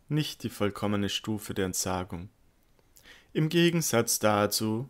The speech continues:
weiß ein Krishna-bewusster Mensch, wie er alles im Dienste Krishnas verwenden kann. Deshalb fällt er dem materiellen Bewusstsein nicht zum Opfer.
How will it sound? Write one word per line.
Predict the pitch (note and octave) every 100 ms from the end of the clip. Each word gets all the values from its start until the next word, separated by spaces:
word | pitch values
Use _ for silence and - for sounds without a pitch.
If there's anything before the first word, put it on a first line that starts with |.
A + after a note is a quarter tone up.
| -
weiß | G#2+ G#2 G2 -
ein | - G2+
Krishna-bewusster | G2+ C3+ C#3+ D3 B2+ A#2 G#2+ - - G#2
Mensch, | G2+ G2 G#2 - - _ - - _ -
wie | E3
er | D3 A2
alles | A2+ A#2 A#2
im | - A2
Dienste | A2 B2 B2 - A#2+ A#2
Krishnas | - - G#2 - G#2 F#2+
verwenden | - G#2 G2+ -
kann. | G#2 G2 F2+ - _ _ _ _ _ _ -
Deshalb | G#2+ - - G2+ G#2+ C3 - _ _
fällt | - C3+ D#3 -
er | A#2 A2+
dem | G#2+
materiellen | G#2 A#2 A#2 - B2+ B2+ A2+
Bewusstsein | F#2+ G2 - - G#2 G#2+ G#2+ G#2+ - -
nicht | G2+ - -
zum | G#2 F2+
Opfer. | F2+ - F2+